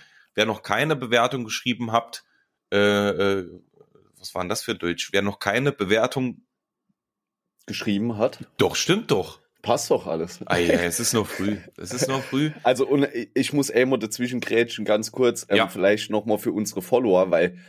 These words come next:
Speaker 2: wir haben durchaus, ich weiß nicht, ob die Zahlen kennst, wesentlich mehr Follower auf Spotify, als wir Bewertungen haben. Also, wenn ich's mal kurz so überschlage, ungefähr das zehn bis zwanzigfache haben wir an, äh,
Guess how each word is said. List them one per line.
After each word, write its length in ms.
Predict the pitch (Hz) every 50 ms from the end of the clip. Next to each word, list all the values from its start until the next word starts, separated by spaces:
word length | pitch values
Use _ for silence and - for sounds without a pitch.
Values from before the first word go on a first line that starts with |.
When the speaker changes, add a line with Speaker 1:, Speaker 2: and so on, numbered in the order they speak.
| - _ -
Speaker 2:
wir 160 | 95 90 95
haben 280 | 110 110 110 110 104 92
durchaus, 640 | 113 123 127 131 - - 104 101 98 90 - -
ich 120 | 95 - -
weiß 200 | 98 98 98 107
nicht, 140 | 104 90 -
ob 180 | - - _
die 120 | - 98 90
Zahlen 320 | - 98 90 92 98 98
kennst, 320 | 98 107 104 113 113 -
wesentlich 560 | 107 113 120 139 151 151 156 139 139 135 - -
mehr 140 | 120 120
Follower 480 | 117 - 127 117 120 123 107 98 95 85
auf 140 | 76 92 90
Spotify, 600 | - - - 110 113 110 104 - - 92 95 95
als 280 | - 98 101 101 - -
wir 120 | 101 92
Bewertungen 600 | 95 95 90 87 85 92 92 92 95 92 87 82
haben. 260 | 80 78 76 78 80 _ _ _ _ _ _ _ _ _ -
Also, 220 | 90 90 92 90
wenn 100 | 92 98
ich's 160 | 101 - -
mal 140 | 101 95 90
kurz 260 | - - 110 - -
so 80 | - 107
überschlage, 540 | 87 82 98 87 92 - 92 92 101 113 -
ungefähr 380 | - 104 98 98 - 107 95
das 200 | 95 92 - -
zehn 520 | - - - 98 101 113 110 - 101 - _ _
bis 180 | - - - -
zwanzigfache 760 | - 92 90 107 117 113 123 - - 95 92 90 95 92 92
haben 140 | 95 87
wir 260 | 95 95 92 90 - -
an, 180 | 92 95 90 92
äh, 340 | 90 - 90 87 87 90